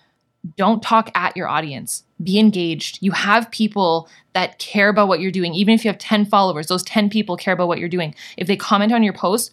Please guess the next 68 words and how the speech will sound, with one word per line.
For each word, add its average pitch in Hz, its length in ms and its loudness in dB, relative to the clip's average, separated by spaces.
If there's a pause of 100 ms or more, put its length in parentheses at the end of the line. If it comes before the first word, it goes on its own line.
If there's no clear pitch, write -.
respond 180 560 0
with 190 200 -2
more 185 180 2
than 185 140 0
just 180 140 -6
a 185 60 -2
thumbs 175 360 -2
up 160 180 -2
or 165 60 -2
a 156 40 -4
heart. 151 240 -4
That 160 100 -6
is, 160 100 -6
like, 165 160 -8
the 170 120 -6 (220)
worst 165 240 -4
thing 160 140 -8
you 151 80 -8
could 160 100 -10
ever 151 180 -6
do. 147 220 -10 (400)
Your 190 160 0
D 202 120 0
Ms, 185 360 0
be 196 140 -4
in 220 240 6
your 226 100 8
D 214 160 4
Ms 202 100 2
and 185 120 -2
responding 175 680 0
to 170 140 -8
your 160 80 -4
comments 156 480 -4 (340)
and 185 220 0
to 202 80 -2
your 185 80 0
questions. 147 640 -6
And 190 200 -2
even 202 220 4
if 220 100 4
the 220 80 -2
person 185 360 -2
sends 170 280 -4
you 185 200 0
a 180 80 4
heart, 151 300 -4
respond 165 440 -4
back. 156 300 -4
So 185 280 0 (280)
when 202 500 2
we 208 380 0
get 196 160 2
a 208 80 2
D 170 180 -6
M, 147 160 -2
like, 175 160 -4
when 170 100 -4
I 165 140 0
get 214 140 -2
a 247 40 -2
D 185 160 -4
M 156 140 -2
on 180 80 0
my 160 140 -4
page, 160 320 -6
it 180 100 0
is 175 220 -2